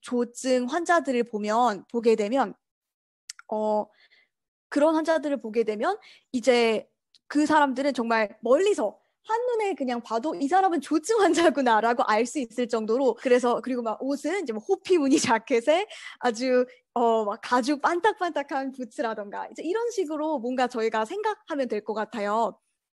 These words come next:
근데 이런 그 옷차림에서부터 알 수 있듯이, 어, 조증은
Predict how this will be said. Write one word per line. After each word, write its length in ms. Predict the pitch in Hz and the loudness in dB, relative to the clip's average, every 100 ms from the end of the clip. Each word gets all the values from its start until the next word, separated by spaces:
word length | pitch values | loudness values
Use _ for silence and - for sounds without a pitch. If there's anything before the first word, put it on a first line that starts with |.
| _ _ _ _ - | _ _ _ _ -6
근데 400 | 277 311 320 233 - - _ | 2 4 4 0 -10 -20 _
이런 480 | - 392 403 392 262 | 0 4 4 2 -2
그 120 | - 294 | -6 -2
옷차림에서부터 800 | 311 381 480 453 427 370 330 285 | 0 2 2 0 -2 -6 -6 -4
알 180 | 226 220 | -2 -4
수 140 | 262 | -8
있듯이, 580 | 214 - 233 370 254 220 _ _ _ - | -10 -10 -6 -2 -2 -4 _ _ _ 0
어, 380 | 269 269 269 254 _ | 4 6 4 0 _
조증은 800 | - 311 311 - 403 285 302 214 | -6 -4 -2 0 2 4 2 0